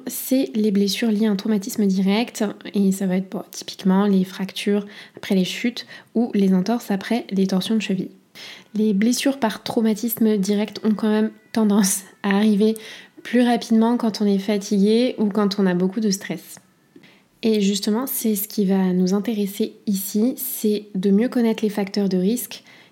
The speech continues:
qui nous amènent à la blessure, parce que non, on n'est pas tous égaux face au risque de blessure. En fait,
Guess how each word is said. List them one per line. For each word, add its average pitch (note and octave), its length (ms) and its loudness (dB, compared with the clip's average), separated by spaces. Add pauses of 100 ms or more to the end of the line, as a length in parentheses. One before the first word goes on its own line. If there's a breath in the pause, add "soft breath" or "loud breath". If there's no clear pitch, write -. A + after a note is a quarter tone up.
qui A3 160 2
nous G3+ 160 4
amènent G3+ 260 4
à G#3+ 80 2
la F3 140 2
blessure, A3 520 -4 (520 loud breath)
parce F#3+ 240 -4
que G3+ 320 -4
non, F#3+ 300 4 (600 loud breath)
on F#3+ 40 2
n'est F#3+ 100 6
pas D4 200 0
tous D4 220 -4
égaux B3+ 280 2
face - 640 -6
au G3 60 0
risque G#3+ 240 -2
de F#3 80 4
blessure. F#3 380 -2 (1400 loud breath)
En G#3 120 0
fait, - 440 -4